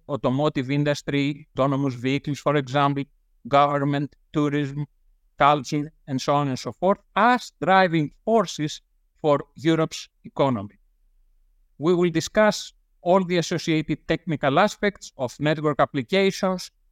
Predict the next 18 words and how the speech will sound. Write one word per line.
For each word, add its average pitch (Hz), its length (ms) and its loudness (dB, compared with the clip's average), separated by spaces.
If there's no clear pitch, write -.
and 165 280 -2
the 156 360 -2
topics 208 400 2
that 139 260 0
we 139 140 -4
have 135 180 -2
included 151 560 -2
in 127 180 -4
this 135 300 -4
white 131 320 0
paper. 120 340 -6
So, 156 360 2
Bessem, 156 460 0
it 143 120 -10
is - 360 -8
really 170 360 0
a 156 100 -6
pleasure 185 540 0